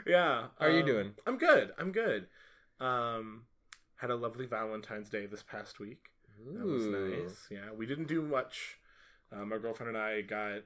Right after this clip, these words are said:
Speaker 1: uh, some pizza and watched Ocean's Eight.
Speaker 2: Did you get
Speaker 1: So
Speaker 2: the pizza that's th-, in the shape of a heart?
Speaker 1: No.
Speaker 2: No?
Speaker 1: We just got a regular pizza. Well, specifically, we got Dewey's Pizza. For those of you who are in the, I guess, Cincinnati region,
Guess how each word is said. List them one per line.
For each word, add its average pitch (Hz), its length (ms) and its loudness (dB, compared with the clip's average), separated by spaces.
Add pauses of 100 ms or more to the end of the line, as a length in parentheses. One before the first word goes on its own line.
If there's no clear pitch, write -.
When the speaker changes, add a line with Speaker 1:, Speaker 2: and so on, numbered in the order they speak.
(180)
Speaker 1:
uh, 101 300 -12
some 107 160 -16
pizza 170 540 -2 (180)
and 110 80 -16
watched 104 300 -12
Ocean's 123 400 -10
Eight. - 220 -18 (720)
Speaker 2:
Did 139 140 -4
you 131 160 0
get 156 120 6
Speaker 1:
So 151 60 -4
Speaker 2:
the 131 60 0
pizza 127 340 -2
that's 117 240 2
th-, - 180 -12
in 123 120 -4
the 113 60 -6
shape 113 240 -2
of 104 100 -6
a 104 80 -2
heart? 104 300 -2 (420)
Speaker 1:
No. 101 520 -14 (240)
Speaker 2:
No? 170 380 -10
Speaker 1:
We 127 80 -6
just 131 160 -4
got 104 120 0
a 104 40 -2
regular 104 400 -4
pizza. - 500 -16 (600)
Well, 151 100 4
specifically, 196 360 2
we 156 100 6
got 147 220 4
Dewey's 143 300 6
Pizza. 101 380 -8
For 123 100 -6
those 123 180 4
of 131 120 0
you 117 180 -4
who 113 220 -6
are 107 260 0 (540)
in 113 180 -6
the, 104 280 -6
I 101 40 -2
guess, 104 180 -4
Cincinnati 110 1000 -6 (260)
region, 113 600 -4